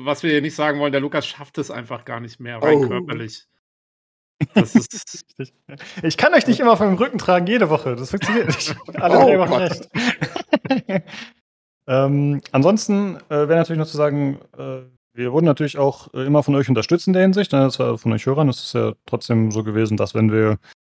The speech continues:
Speaker 3: äh, mal kein Spiel hatten, was wir besprechen konnten oder so, dass wir eigentlich sehr oft Gäste hatten, wie Thomas das gerade gesagt hat, oder der Jan war dann am Start, ist mal mit eingesprungen, der spielt ja auch viel. Und, äh, das war auch sehr hilfreich. Und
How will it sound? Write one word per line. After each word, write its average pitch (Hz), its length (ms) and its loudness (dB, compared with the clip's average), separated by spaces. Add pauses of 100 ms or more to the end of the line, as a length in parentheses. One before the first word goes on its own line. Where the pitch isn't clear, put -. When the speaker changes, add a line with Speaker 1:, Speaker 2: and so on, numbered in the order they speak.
(320)
Speaker 3:
äh, 110 360 -4
mal 104 580 0 (120)
kein 123 380 2
Spiel 127 220 -4
hatten, 120 180 2
was 113 140 -4
wir 127 40 0
besprechen 120 300 -2
konnten 120 240 2
oder 113 120 2
so, 113 100 -2
dass 104 180 -2
wir 110 300 2
eigentlich 113 200 -4
sehr 117 120 0
oft 110 120 -6
Gäste 127 200 -2
hatten, 113 140 2
wie 104 60 -2
Thomas 120 260 0
das 110 160 -10
gerade 110 180 -2
gesagt 113 400 -4
hat, 131 160 0
oder 110 160 -2
der 107 100 0
Jan 151 200 4
war 147 80 6
dann 143 120 4
am 131 80 2
Start, 127 280 2
ist - 100 -12
mal 123 80 4
mit 117 80 0
eingesprungen, 120 520 2
der 107 80 0
spielt 123 180 -8
ja 120 80 0
auch 117 80 -4
viel. 117 260 -2 (640)
Und, 110 320 2
äh, 107 80 0
das 104 140 -2
war 120 80 6
auch 117 40 2
sehr 123 140 0
hilfreich. 156 420 4
Und 135 380 2